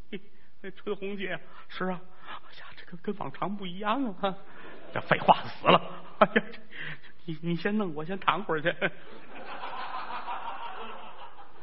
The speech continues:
”“我叫你帮忙，这我，我能帮什么忙？我这，我胆儿小。”“乖，给我搭。”走到近前，先把死尸身上的衣服扒去。为什么呀？一会儿二师相抵的时候，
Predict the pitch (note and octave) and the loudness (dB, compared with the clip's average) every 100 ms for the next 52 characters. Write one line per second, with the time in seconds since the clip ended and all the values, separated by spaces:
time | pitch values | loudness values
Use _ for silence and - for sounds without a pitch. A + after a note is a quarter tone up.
0 | - - - E3 - - - G3 E3 G3 | -4 -6 -4 4 4 8 10 12 12 8
1 | - - - - F3 C3+ C#3 - A#2+ B2 | 0 -4 -6 -2 0 0 -2 -4 -2 0
2 | F#3+ F#3 G3 D#3 G3+ B2+ B2 D#3+ D#3+ D#3+ | 4 6 6 4 4 4 4 2 2 0
3 | C3+ C3+ B2+ - - - - G3 - G#2+ | 0 0 -2 -4 -2 4 6 6 4 2
4 | - - - A#3+ - - - - - - | 2 -2 4 6 6 2 -4 -4 -4 -6
5 | - - G3+ - - - - - - - | -4 2 8 8 6 0 -4 -6 -6 -6
6 | - - - - G2 G#2+ C#3+ A#2 - C#3 | -6 -4 -4 -2 -2 -2 0 0 0 0
7 | - G3+ F3+ D#3+ - - G#2 - G3+ G3+ | 2 2 2 0 0 -4 -4 -4 -2 0
8 | A3+ G#3+ D3+ B2+ G#3+ A3 - - - - | 2 2 2 0 0 0 0 0 0 0
9 | - - - - C4 C4+ G3 B2 C3+ - | -4 -4 -4 -4 0 2 2 0 -2 -4
10 | - - F3 G#2 B2+ F#3+ D3 - G#3 B3+ | -4 0 2 4 10 10 10 4 4 4
11 | B3 C#3+ G2+ G2+ A#2+ C#3 | 4 2 -2 -2 0 0